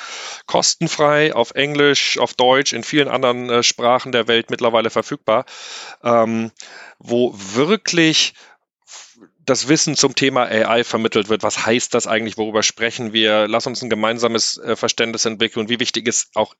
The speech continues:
Ethik in diesem Bereich? Ähm, wahnsinnig tolles Lernthema. Ich hab unheimlich viel gelernt, hab gedacht,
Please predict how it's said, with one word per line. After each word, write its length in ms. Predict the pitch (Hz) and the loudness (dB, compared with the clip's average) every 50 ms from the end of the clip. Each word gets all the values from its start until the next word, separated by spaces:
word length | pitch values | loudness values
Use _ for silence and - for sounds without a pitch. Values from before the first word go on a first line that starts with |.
| _ _ | _ _
Ethik 520 | - 123 139 143 - - - 151 139 - | 0 0 0 0 0 0 0 0 -2 -2
in 160 | 139 135 127 | -6 -6 -4
diesem 260 | 120 123 117 117 123 117 | -2 -2 -2 -2 -2 -2
Bereich? 480 | 120 107 117 110 110 110 110 110 - - - - - - - - - - - - | -2 0 2 2 2 2 0 -2 -4 -10 -14 -16 -14 -14 -14 -14 -14 -16 -8 -2
Ähm, 200 | 120 117 113 107 - - - - - - - _ _ | -2 0 0 -2 -6 -14 -18 -20 -20 -20 -20 _ _
wahnsinnig 800 | - 80 - 120 107 98 113 120 139 165 170 170 170 160 - - | -18 -18 -16 -16 -4 -2 0 0 0 0 -2 -2 -2 -2 -2 0
tolles 320 | - 143 135 135 117 - | 0 0 0 0 -2 -2
Lernthema. 720 | 120 110 104 117 135 165 - - 175 180 190 190 202 208 202 - | 0 0 0 0 0 -2 -2 -2 -2 0 2 2 2 2 0 -2
Ich 200 | - 131 - - | -2 -2 0 0
hab 120 | 160 156 - | 0 -2 -4
unheimlich 340 | 151 143 139 139 139 - | -4 -4 -2 -2 -2 -2
viel 140 | - 135 127 | -2 -2 0
gelernt, 300 | 123 123 127 139 165 160 | 0 2 2 0 2 0
hab 120 | 156 - - | -2 -4 -2
gedacht, 200 | 123 135 135 | -2 -4 -4